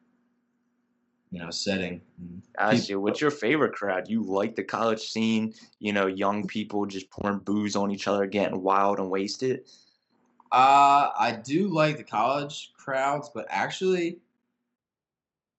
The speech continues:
Speaker 1: I've noticed, like, I've done, like, a lot of, like, Sweet Sixteens, and I've noticed that those are the most, like,
Speaker 2: Easiest.
Speaker 1: open-minded and,
Speaker 2: Uh.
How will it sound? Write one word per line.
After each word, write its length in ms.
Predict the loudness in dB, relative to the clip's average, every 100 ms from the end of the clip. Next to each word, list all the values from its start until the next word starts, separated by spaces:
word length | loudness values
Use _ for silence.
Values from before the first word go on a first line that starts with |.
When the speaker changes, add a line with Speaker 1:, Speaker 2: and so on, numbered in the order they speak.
| _ _
Speaker 1:
I've 220 | -2 -2
noticed, 420 | -2 0 0 -2 -4
like, 200 | -2 -2
I've 120 | 0
done, 260 | 0 0 -2
like, 140 | -4
a 60 | 0
lot 200 | 0 0
of, 60 |
like, 160 | -4 -8
Sweet 220 | -10 -10
Sixteens, 500 | -10 -14 -12 -12 -12
and 80 | -12
I've 120 | -10
noticed 340 | -6 -4 -4 -8
that 140 | -8
those 320 | -4 -2 -4 -4
are 640 | 0 2 4 2 -2 -10 _ _ -20 -10
the 60 |
most, 600 | -4 -2 -2 -4 -6 -6
like, 320 | -6 -6 -10 -14
Speaker 2:
Easiest. 140 | -4
Speaker 1:
open-minded 720 | -2 2 2 2 0 -4 -6 -8
and, 240 | -8 -4 -4
Speaker 2:
Uh. 240 | -6 -8